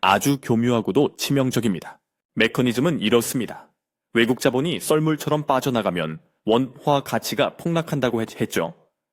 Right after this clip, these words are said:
이걸 막으려면 한국은행은 어떻게 해야 할까요? 맞습니다. 금리를 올려서 원화의 매력을 유지하거나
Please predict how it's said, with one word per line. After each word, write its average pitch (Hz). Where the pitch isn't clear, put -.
이걸 127
막으려면 117
한국은행은 156
어떻게 127
해야 120
할까요? 87
맞습니다. 98
금리를 135
올려서 120
원화의 120
매력을 107
유지하거나 92